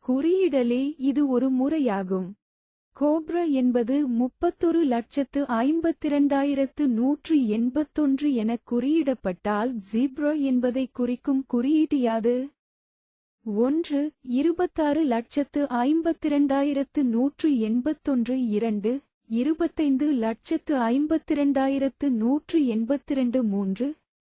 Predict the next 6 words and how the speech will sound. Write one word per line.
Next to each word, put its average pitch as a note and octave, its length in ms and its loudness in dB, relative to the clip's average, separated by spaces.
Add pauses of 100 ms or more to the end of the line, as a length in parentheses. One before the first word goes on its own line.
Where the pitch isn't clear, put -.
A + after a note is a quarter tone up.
இருபத்தாறு D4+ 800 0
லட்சத்து C#4 600 -2
இருபத்தையாயிரத்து C#4 1200 0
நூற்று C4 540 0
எண்பத்தொன்று, C4 720 0
நான்கு, G3+ 520 -2